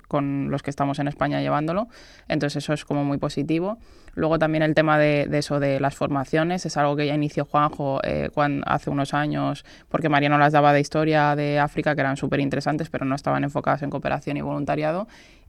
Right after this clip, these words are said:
Y, y nada, entonces esto pues ya lo hemos ido, lo hemos ido mejorando. Luego los perfiles que van cada vez es verdad que el nivel está más alto, el nivel de formación y de idiomas. O sea, es cierto que antes era mucho más fácil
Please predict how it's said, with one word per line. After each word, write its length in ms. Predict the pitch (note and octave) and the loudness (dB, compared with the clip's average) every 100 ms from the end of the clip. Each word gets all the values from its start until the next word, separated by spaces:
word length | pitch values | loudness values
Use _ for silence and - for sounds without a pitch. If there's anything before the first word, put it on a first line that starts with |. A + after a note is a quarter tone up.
| _ | _
Y, 580 | G3 E3+ D#3+ D#3 D3 C#3+ | 4 6 6 4 4 2
y 140 | E3 | 0
nada, 200 | D3+ C#3 | 2 2
entonces 280 | C#3 C#3 D3 | 0 -2 -4
esto 180 | C#3+ D3+ | -4 -2
pues 160 | C#3+ C#3 | 0 0
ya 80 | |
lo 80 | C#3 | 0
hemos 180 | C#3+ C#3+ | 0 -2
ido, 520 | C#3+ C#3+ C#3+ C#3 C#3 | 0 2 2 2 2
lo 200 | C#3+ C#3+ | 2 2
hemos 280 | C#3+ D3 D#3 | 2 0 -2
ido 100 | D3+ | 0
mejorando. 640 | D3+ D3+ D#3+ F3 F#3 G#3+ - - - - | 0 2 2 4 2 -2 -6 -18 -12 -2
Luego 220 | E3+ E3 | 2 4
los 140 | D#3+ | 4
perfiles 520 | D#3 D#3+ - E3 E3 | 2 0 2 4 2
que 80 | - | 2
van 200 | D#3+ E3 | 2 4
cada 200 | D3+ D3 | 2 4
vez 180 | D3 D#3 | 2 0
es 80 | D#3+ | -2
verdad 300 | D#3 D#3 D#3 | 0 2 0
que 80 | D3 | 0
el 80 | |
nivel 220 | D3 D3 D#3+ | 0 0 0
está 180 | D#3+ | 0
más 220 | C#3 C#3 C#3 | -2 -2 -2
alto, 320 | C#3 E3 - | -2 -2 -4
el 100 | D#3 | -2
nivel 240 | D3 D3 | 0 0
de 80 | D3 | -2
formación 600 | - D3 C3+ - D3+ D3 | -2 -2 -2 0 -2 0
y 60 | C#3 | -2
de 100 | C#3 | -2
idiomas. 380 | C#3 C#3+ F3 | 0 -2 -2
O 60 | E3 | -4
sea, 240 | D3 C3+ - - - - | -2 -2 -2 -14 -12 -4
es 160 | D#3+ | -2
cierto 280 | F3 D#3+ D#3 | 0 0 0
que 180 | D3+ C#3+ | 0 0
antes 400 | - E3+ E3+ D#3 D#3 | 2 2 2 -2 0
era 120 | D#3 | 0
mucho 220 | D3 D3+ | -2 -2
más 160 | C#3+ - | -4 0
fácil 460 | C#3+ - C#3 - | -2 0 -2 -2